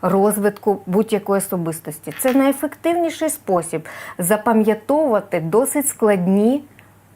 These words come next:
будь-які наукові концепції. Якщо ти ту саму дисперсію світла будеш показувати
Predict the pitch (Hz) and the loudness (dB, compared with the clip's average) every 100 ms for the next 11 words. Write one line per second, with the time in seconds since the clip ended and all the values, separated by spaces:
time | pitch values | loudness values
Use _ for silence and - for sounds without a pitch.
0 | - 165 294 233 202 202 254 214 196 185 | -4 0 2 2 0 2 2 2 2 0
1 | 220 214 208 208 196 - 165 - - - | 0 0 0 -2 -2 -2 -4 -4 -8 -14
2 | - - - - 175 220 - 330 320 - | -14 -18 -20 -4 0 0 0 0 0 0
3 | 294 - 294 294 254 226 - - 269 254 | -2 2 2 4 2 0 0 -2 0 0
4 | 240 233 226 247 214 196 185 196 190 - | -2 -2 0 0 0 -2 0 -2 -2 -2
5 | 202 208 208 190 185 180 185 170 | -2 2 0 2 0 0 -2 -4